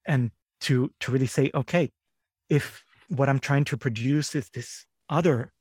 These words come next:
pattern, this other state, can I start from this place of, uh, of consciousness where I'm,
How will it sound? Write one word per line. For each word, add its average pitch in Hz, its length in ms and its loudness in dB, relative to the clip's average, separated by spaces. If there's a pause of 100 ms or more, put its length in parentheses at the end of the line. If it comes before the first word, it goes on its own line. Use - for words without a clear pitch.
pattern, 120 360 0
this 117 260 -6
other 143 220 0
state, - 440 -2 (800)
can 135 120 0
I 123 60 2
start 165 360 0
from 131 200 -4
this 117 180 -6
place 123 360 0 (800)
of, 123 240 -2
uh, 120 200 2 (420)
of 151 160 0
consciousness 139 760 0
where 123 220 0 (240)
I'm, 120 340 -2